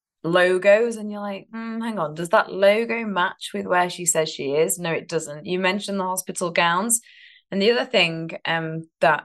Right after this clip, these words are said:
I <laughs> looked at was there's a picture of some pill bottles. And I didn't notice this until halfway through making it, to be honest. And I zoomed in and I was like,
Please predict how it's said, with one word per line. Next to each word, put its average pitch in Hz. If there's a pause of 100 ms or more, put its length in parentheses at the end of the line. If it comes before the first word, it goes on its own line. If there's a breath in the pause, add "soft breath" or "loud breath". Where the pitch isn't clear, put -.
(460)
I 233
<laughs> 220
looked 190
at 135 (420 loud breath)
was 180
there's 190
a 190
picture 196
of 165
some 175
pill 233
bottles. 131 (600 soft breath)
And 208
I 214
didn't 277
notice 247
this 185
until 165 (180)
halfway 175
through 160
making 180
it, 139
to -
be 151
honest. 139
And 175 (360 soft breath)
I 208
zoomed 247
in 269
and 175
I 165
was 165
like, 175